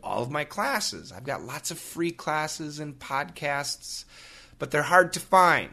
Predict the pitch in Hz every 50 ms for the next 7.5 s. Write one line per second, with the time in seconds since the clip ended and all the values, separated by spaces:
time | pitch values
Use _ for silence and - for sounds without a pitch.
0 | - - - - 117 110 110 107 107 - - - - _ - 117 117 117 120 117
1 | 110 - - - 117 104 101 101 - - - _ - - - 117 107 104 98 98
2 | 92 - - - 107 101 98 101 95 92 90 - - - 90 76 69 - - -
3 | _ _ _ _ _ _ _ _ _ _ _ _ _ _ - - - - - 127
4 | 143 143 147 147 156 143 - 160 143 139 135 127 - - _ _ - - - 156
5 | 135 131 127 127 127 123 127 - - _ - 107 120 123 120 117 117 117 110 98
6 | - - _ _ _ _ _ _ _ _ _ _ _ _ _ - - - - -
7 | - 143 147 143 139 135 131 120 127